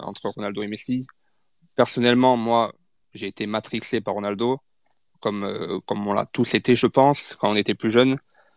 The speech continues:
Euh, après, au fil des années, personnellement, moi, j'étais un fan de, de Pablo Aimar à Benfica. Du coup, je me suis toujours plus vu dans le jeu de Messi, mais Ronaldo a toujours eu cette faculté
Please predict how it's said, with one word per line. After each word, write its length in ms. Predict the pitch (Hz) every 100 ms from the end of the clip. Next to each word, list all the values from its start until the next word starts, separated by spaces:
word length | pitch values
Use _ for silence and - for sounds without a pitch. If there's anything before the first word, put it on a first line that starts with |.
| _ -
Euh, 680 | 104 - - 78 76 73 - _ _ _ _ _ _
après, 600 | 113 - - 147 147 151
au 180 | 131 78
fil 320 | - - 139
des 200 | 127 123
années, 440 | 131 139 151 143 - _ _ -
personnellement, 560 | 127 - 127 127 127
moi, 340 | 120 120 123 113 58
j'étais 180 | - -
un 80 | 104
fan 260 | - 110
de, 360 | 104 104 101 - -
de 80 | -
Pablo 260 | 113 110
Aimar 420 | 107 110 120 - -
à 100 | -
Benfica. 520 | 104 101 - - 123 131 - _ - -
Du 140 | 98 104
coup, 140 | 139
je 80 | 120
me 40 |
suis 160 | 117 113
toujours 340 | 151 143 143
plus 380 | - 156 151 120
vu 320 | 123 131 156
dans 140 | 127 123
le 200 | 120 117
jeu 260 | 113 135
de 100 | 127
Messi, 480 | 123 123 - 143 170 - _ _ _ _ _ _ -
mais 200 | 120 143
Ronaldo 480 | 135 131 135 135 160
a 80 | 117
toujours 320 | 160 151 151
eu 60 |
cette 260 | 143 123 113
faculté 680 | - 135 131 123 - 147